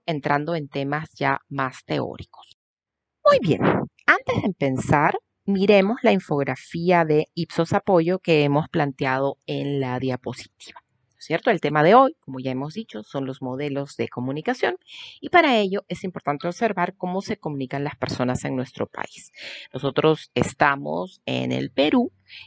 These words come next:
que tiene una realidad nacional y además hay distintas realidades regionales. Veamos la infografía. En esta infografía encontramos que, eh, estas, estos datos son del dos mil veinte,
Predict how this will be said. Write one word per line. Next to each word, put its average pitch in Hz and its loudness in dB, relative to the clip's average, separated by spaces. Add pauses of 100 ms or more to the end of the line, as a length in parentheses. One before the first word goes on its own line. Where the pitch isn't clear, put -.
que 160 4
tiene 143 0
una 143 4
realidad 139 2
nacional 202 0
y 254 0
además 170 2
hay 156 2
distintas 165 -2
realidades 135 0
regionales. - -10
Veamos 277 2
la 247 -2
infografía. - -8 (1040)
En 240 8
esta 381 8
infografía 180 0
encontramos 170 0 (160)
que, 170 4 (720)
eh, 139 6
estas, 139 -2 (100)
estos 139 0
datos 143 0
son 139 -6
del 123 -6
dos 123 -10
mil 170 -2
veinte, 180 4